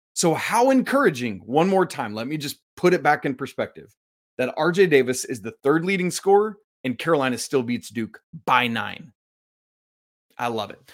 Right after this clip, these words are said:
So here, here's what it looked like statistically for the front court. Armando Bacot and Harrison Ingram, twenty point, ten, uh, rebound, double doubles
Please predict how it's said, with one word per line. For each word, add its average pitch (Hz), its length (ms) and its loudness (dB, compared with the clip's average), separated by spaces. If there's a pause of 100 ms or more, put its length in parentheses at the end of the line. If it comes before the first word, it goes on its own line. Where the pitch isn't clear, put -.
(100)
So - 320 6
here, 262 340 2
here's 247 380 2
what 214 120 6
it 170 80 0
looked 151 200 -2
like 139 160 0
statistically 131 600 -10
for 123 460 -4 (240)
the 117 100 -6
front 123 300 -2
court. 110 240 -4
Armando 185 420 6
Bacot 147 540 4
and 123 100 -6
Harrison 135 400 -4
Ingram, 113 360 -6 (240)
twenty 185 340 -2
point, 160 460 -4
ten, 156 500 -2 (440)
uh, 131 220 4
rebound, 139 460 2
double 143 220 2
doubles 135 420 2